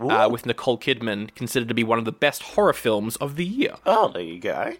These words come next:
Speaker 1: There you go. That's the horror.
Speaker 2: I've always wanted to watch The Others. Uh, and then you've also got Session Nine, your final option, about a cleaning crew at a mental hospital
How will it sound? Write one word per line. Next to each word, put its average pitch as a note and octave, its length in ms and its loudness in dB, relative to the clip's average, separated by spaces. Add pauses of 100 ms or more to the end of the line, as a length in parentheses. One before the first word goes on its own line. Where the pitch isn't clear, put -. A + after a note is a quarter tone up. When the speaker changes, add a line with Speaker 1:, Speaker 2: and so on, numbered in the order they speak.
Speaker 1:
There D#2+ 140 -4
you F#2 80 -8
go. E3+ 220 0
That's - 260 -6
the B2 160 2
horror. E3 320 2 (380)
Speaker 2:
I've A#2+ 80 -8
always C3+ 200 2
wanted B2 220 0
to A#2+ 100 -4
watch - 280 0
The - 160 -6
Others. D#3+ 400 -4 (340)
Uh, B2 240 2
and B2+ 140 -2
then C3+ 120 2
you've C3+ 120 4
also E3+ 240 0
got C3+ 260 2 (240)
Session F3+ 800 0 (240)
Nine, D3 840 2 (220)
your F3 140 4
final B3+ 400 6
option, G#3 340 4 (200)
about G3 400 4
a G3 40 -4
cleaning C4+ 680 0
crew D#3+ 440 4 (180)
at D3 100 2
a C#3 60 2
mental C#3 400 2
hospital B2+ 560 0